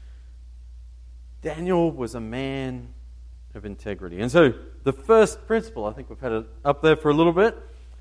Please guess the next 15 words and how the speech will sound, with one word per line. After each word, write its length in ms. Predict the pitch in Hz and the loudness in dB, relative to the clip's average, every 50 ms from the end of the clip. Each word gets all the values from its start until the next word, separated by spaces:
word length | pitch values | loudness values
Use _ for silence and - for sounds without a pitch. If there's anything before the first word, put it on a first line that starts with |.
| - - - - - - | -20 -20 -20 -14 -8 -6
Uh, 80 | 123 | -4
you 160 | 117 117 123 | -2 -2 -4
should 160 | 131 - - 156 | -4 -2 0 0
have 80 | 131 | 2
memorized 520 | 127 131 143 151 156 165 180 196 202 - 208 | 2 2 4 4 6 6 6 6 4 2 -4
it 120 | 190 - | -8 -2
by 140 | - 139 131 | 0 0 0
now. 260 | 135 139 156 330 359 - - - - - - - - - | 2 0 -2 -2 -4 -8 -14 -20 -20 -20 -20 -20 -8 -2
When 120 | 147 151 160 | 2 4 4
we 80 | 165 | 4
find 360 | 165 - 214 226 269 311 285 | 6 8 8 8 8 8 8
ourselves 720 | 269 247 214 - - 214 208 202 196 185 147 135 - - - - - - - | 8 8 8 6 6 8 8 10 10 8 6 0 -6 -16 -18 -18 -20 -4 0
adrift, 840 | - 151 131 113 107 110 113 131 131 95 - - - - - - - - - - - - - - - - - - - - - - - - - - - - - | 2 2 2 0 -4 -6 -4 -2 -2 -2 -2 -6 -14 -20 -20 -20 -20 -20 -20 -20 -20 -20 -20 -20 -20 -20 -20 -20 -20 -20 -20 -20 -18 -18 -18 -18 -18 -16 -14
remain 640 | 120 117 120 120 123 139 147 151 151 151 147 143 131 - - - | -12 -10 -6 -4 -2 -2 -2 -2 -2 -4 -6 -8 -12 -16 -14 -8
faithful 680 | - 120 113 113 113 - - - 107 101 98 95 90 - | -4 -4 -4 -4 -6 -10 -8 -6 -4 -4 -4 -6 -10 -14